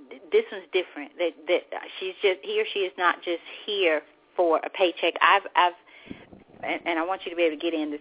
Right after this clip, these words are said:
article too, but I've, and I want you to, I wanna ask this before getting into the article. I've had many kids say that they feel that, that teachers, um, it's almost like they want them to fail. It's that, it, I've heard many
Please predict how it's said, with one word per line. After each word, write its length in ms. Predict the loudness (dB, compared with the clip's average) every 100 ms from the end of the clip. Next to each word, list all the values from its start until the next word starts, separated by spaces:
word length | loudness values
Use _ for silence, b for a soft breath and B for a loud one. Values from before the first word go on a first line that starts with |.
| 0
article 320 | 0 0 -6
too, 100 | -8 0
but 120 | 4
I've, 180 | 4 2
and 80 | -2
I 60 | -4
want 180 | -6 -8
you 80 | -12 -8
to, 120 | -8 -8
I 40 | -8
wanna 180 | -2 2
ask 260 | 2 2
this 120 | -6 -8
before 460 | -12 -6 -2 0 -2 B B B
getting 240 | -6 -4 -4
into 160 | -4
the 80 | -2
article. 460 | 2 2 0 -6 -10 B B
I've 180 | 2 2
had 220 | 2 0
many 500 | 0 -6 -10 -10 -12 -8
kids 300 | -6 -4 -6 -4
say 220 | -2 0 0
that 220 | 0 -2 0
they 180 | 0 -2 -10
feel 440 | -8 -2 -2 -2 -6 b b b _
that, 220 | 2 2 -2 _ -6
that 140 | -2 -2 -4 -12
teachers, 440 | -12 -8 -8 -8 -12 -20 -6 -2
um, 460 | -2 -2 -8 -12 -16 _ _ _ _ _ -4
it's 160 | 2
almost 260 | 2 2 -2
like 220 | -4 -2
they 140 | -2 -2
want 440 | -2 0 0 0
them 120 | -10 -14
to 180 | -16 -6
fail. 420 | -4 -4 -8 -14 -20 b b _
It's 100 | -6 2
that, 200 | 0 0 -6
it, 240 | -6 -8 -14 -4 0
I've 140 | 2
heard 240 | 0 -8 -6
many 400 | -8 -8 -10